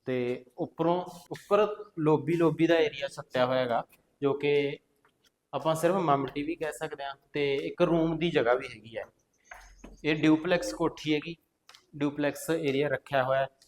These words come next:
ਜੋ ਕਿ ਇੱਧਰ ਵਿੰਡੋ ਵੀ ਲੱਗੀ ਹੋਈ ਹੈ, ਪੌੜੀਆਂ ਦੇ ਵਿੱਚ ਕਾਫੀ ਚਾਨਣ ਪੈਂਦਾ ਇਹਦੇ ਨਾਲ ਕੋਠੀ ਦੇ ਵਿੱਚ। ਤੇ ਉੱਪਰ ਇਹ ਲੌਬੀ ਦਾ ਏਰੀਆ ਆ ਗਿਆ। ਲੌਬੀ ਦਾ ਏਰੀਆ ਕਾਫੀ ਖੁੱਲ੍ਹਾ ਹੈਗਾ ਤੇ ਇੱਥੇ ਜੇਕਰ ਲਗਾਉਣੀ ਹੋਵੇ ਤਾਂ ਵਾਲ ਵੀ ਲਗਾ ਸਕਦੇ ਹਾਂ ਇੱਕ ਟਾਈਮ,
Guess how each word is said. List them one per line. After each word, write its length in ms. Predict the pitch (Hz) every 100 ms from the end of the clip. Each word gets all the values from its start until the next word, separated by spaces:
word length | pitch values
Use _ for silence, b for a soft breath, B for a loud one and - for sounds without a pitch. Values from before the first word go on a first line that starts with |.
| _
ਜੋ 100 | 147
ਕਿ 120 | 139 147
ਇੱਧਰ 220 | 139 170
ਵਿੰਡੋ 340 | 143 131 135
ਵੀ 100 | 135
ਲੱਗੀ 240 | 151 139 139
ਹੋਈ 180 | 131 135
ਹੈ, 60 |
ਪੌੜੀਆਂ 380 | 135 135 127 127
ਦੇ 80 | 127
ਵਿੱਚ 200 | 123 -
ਕਾਫੀ 240 | 135 123 147
ਚਾਨਣ 240 | 139 123 120 123
ਪੈਂਦਾ 260 | 117 107
ਇਹਦੇ 120 | 107
ਨਾਲ 280 | 127 120 135 - _ _ _ _ -
ਕੋਠੀ 320 | 139 139 123
ਦੇ 100 | 127
ਵਿੱਚ। 240 | 120 120 170 - _ -
ਤੇ 220 | 127 120
ਉੱਪਰ 360 | - 135 - 151
ਇਹ 200 | 156 180
ਲੌਬੀ 340 | 160 123 131
ਦਾ 120 | 127
ਏਰੀਆ 300 | 131 127 131
ਆ 100 | 123
ਗਿਆ। 160 | 107 135 _ _ _ _ _ - B B _ 147
ਲੌਬੀ 360 | 139 139 143 147
ਦਾ 120 | 147
ਏਰੀਆ 260 | 143 143
ਕਾਫੀ 300 | 143 139 143
ਖੁੱਲ੍ਹਾ 280 | 147 123 127
ਹੈਗਾ 160 | 143 139
ਤੇ 160 | 147
ਇੱਥੇ 260 | 156 - 165
ਜੇਕਰ 320 | 156 151 165
ਲਗਾਉਣੀ 380 | 160 143 139 143
ਹੋਵੇ 180 | 143 147
ਤਾਂ 140 | 147
ਵਾਲ 260 | 135 120 123
ਵੀ 100 | 139
ਲਗਾ 240 | 147 135 123
ਸਕਦੇ 280 | 127 123
ਹਾਂ 80 | 123
ਇੱਕ 160 | 123 117
ਟਾਈਮ, 300 | 123 123